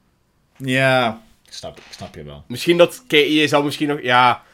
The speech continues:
Speaker 2: ik, ik vind hun alle drie ongeveer wel gelijk qua ver-, verdachtheid of zo.
Speaker 1: Ja, dus Anna spri-, springt er echt wel bovenuit en dan die drie,
Speaker 2: Ja.
Speaker 1: die hangelen, bungelen een beetje.
Speaker 2: Maar ik vind, zeg maar, van alle, alle drie zou je wel, hè, met bepaalde hints kunnen zeggen, dat is de mol.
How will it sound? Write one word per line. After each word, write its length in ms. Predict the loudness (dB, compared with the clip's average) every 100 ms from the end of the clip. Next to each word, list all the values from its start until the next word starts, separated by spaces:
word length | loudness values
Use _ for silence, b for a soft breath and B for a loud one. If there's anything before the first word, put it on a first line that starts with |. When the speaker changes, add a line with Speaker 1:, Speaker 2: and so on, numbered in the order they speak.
| b
Speaker 2:
ik, 420 | b -4 -2 -2 -2
ik 200 | -4 0
vind 160 | 0
hun 100 | 2
alle 320 | 2 4 2
drie 260 | 0 -4 -2
ongeveer 320 | -2 -2 -2
wel 140 | 0 0
gelijk 440 | 2 2 0 -2
qua 200 | -2 -2
ver-, 200 | -2 -8
verdachtheid 760 | -10 0 2 0 -6 -6 -6 -8
of 120 | -16
zo. 440 | -12 -12 -12 -14 _ _ _ _ _ _ _ _ _ _ _
Speaker 1:
Ja, 340 | -2 0 -2
dus 140 | -8 -10
Anna 240 | -6 -6
spri-, 260 | -6 -6 -10
springt 320 | -10 -10 -8
er 60 | -6
echt 120 | -4
wel 320 | -2 -2 -4
bovenuit 560 | -4 -4 -4 -2 -2 -2
en 100 | -4
dan 120 | -4
die 100 | -4
drie, 300 | -6 -6 -2
Speaker 2:
Ja. 260 | 4 4 4
Speaker 1:
die 80 | 0
hangelen, 580 | -6 -8 -10 -14 -20 -20
bungelen 380 | -14 -12 -8 -8
een 60 | -10
beetje. 220 | -6 2
Speaker 2:
Maar 100 | 2
ik 80 | 2
vind, 220 | -2 -4
zeg 160 | -6 -2
maar, 120 | -2
van 220 | -2 -2
alle, 320 | 2 2 2 -2 -12 -2
alle 240 | 0 0
drie 340 | -4 -8 -6 -4
zou 280 | 0 0
je 200 | 0 -2
wel, 400 | 0 0 0 -4 _
hè, 320 | -6 -4 -4
met 140 | -4
bepaalde 440 | -8 0 2 2 0
hints 200 | -4 -6
kunnen 200 | -8 -6
zeggen, 480 | -4 -4 -6 -8 -10
dat 140 | -12
is 140 | -12
de 80 | -12
mol. 460 | -12 -10 -10 -10